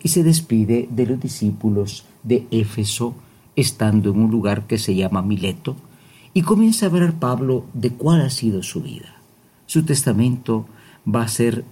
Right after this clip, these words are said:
una herencia no material, sino espiritual. Y, como decía esta persona, es lo que más hemos de valorar, el ejemplo, el camino que ha sido marcado. Naturalmente,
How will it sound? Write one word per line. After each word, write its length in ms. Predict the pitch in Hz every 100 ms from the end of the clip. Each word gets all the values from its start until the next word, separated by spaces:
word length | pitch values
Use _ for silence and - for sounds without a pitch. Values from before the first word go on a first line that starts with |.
| -
una 240 | 123 120 120
herencia 720 | 101 107 110 104 113 95 87
no 400 | 110 107 175 185 - - -
material, 640 | 104 101 110 92 101 127
sino 320 | 127 - 92 - -
espiritual. 880 | 107 107 - 87 87 90 107 113 80 - _ _ _ _ -
Y, 180 | 143 - -
como 240 | 107 95
decía 380 | 82 - - 95
esta 240 | 95 135 -
persona, 580 | 131 - 95 113 117 - - -
es 180 | 101
lo 140 | 104 101
que 100 | 90
más 260 | 95 90
hemos 220 | 98 98 92
de 80 |
valorar, 600 | 87 82 80 85 127 147 - -
el 120 | -
ejemplo, 720 | - - 120 131 123 - - - - - -
el 220 | 131 107
camino 560 | 92 92 165 180 104
que 80 | -
ha 40 | 95
sido 240 | 107 95
marcado. 540 | 90 80 - - 82 - _ _ - - - - - -
Naturalmente, 840 | 147 175 185 123 113 113 170 170